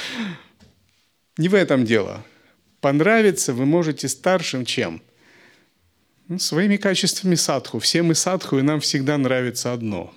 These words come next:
Мы все делим общую культуру. Не внешностью, не ещё чем-то, и не подарками, а своими качествами садху. Вот. Все мы любим одни качества. Качество садху.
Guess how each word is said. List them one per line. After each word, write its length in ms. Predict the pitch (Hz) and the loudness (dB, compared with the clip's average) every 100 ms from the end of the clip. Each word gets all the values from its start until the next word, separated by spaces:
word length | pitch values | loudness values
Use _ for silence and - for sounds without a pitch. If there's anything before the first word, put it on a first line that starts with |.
| - | -6
Мы 160 | 127 | -2
все 280 | 135 - 165 | -2 2 2
делим 340 | 131 139 135 139 | 2 2 4 2
общую 340 | 143 - 123 | 0 -4 -6
культуру. 460 | 113 120 - 98 101 | -4 -6 -6 -8 -2
Не 180 | 123 139 | 0 0
внешностью, 1040 | 113 127 156 156 143 - - 135 120 117 | 0 0 -2 -4 -6 -8 -8 -6 -6 -6
не 220 | 110 113 | -6 -6
ещё 320 | 110 - 147 | -6 -6 -8
чем-то, 580 | 139 - 131 117 123 117 - - - - - - - - - - | -6 -6 -6 -8 -10 -12 -14 -20 -18 -18 -20 -20 -20 -20 -20 -20
и 180 | - 135 | -12 -4
не 160 | 143 | -2
подарками, 800 | 135 120 131 147 135 131 123 117 113 | 0 0 0 0 -4 -6 -6 -8 -8
а 420 | 117 113 110 107 _ _ _ _ | -6 -4 -4 -8 _ _ _ _
своими 520 | - 117 127 175 170 | -12 -2 2 4 2
качествами 600 | 151 123 123 120 - 107 | 2 -2 -4 -6 -8 -8
садху. 480 | 95 101 101 - - _ _ _ - | -8 -10 -14 -20 -20 _ _ _ -20
Вот. 260 | - - _ _ | -20 -20 _ _
Все 280 | - - 170 | -8 0 2
мы 120 | 160 | 4
любим 420 | 135 147 156 131 117 | 4 2 2 0 -2
одни 220 | 117 120 | -2 -4
качества. 540 | 113 101 - - - - | -4 -6 -8 -16 -16 -8
Качество 460 | 165 - 127 - | -6 -6 -10 -10
садху. 400 | 110 - - - | -8 -8 -12 -20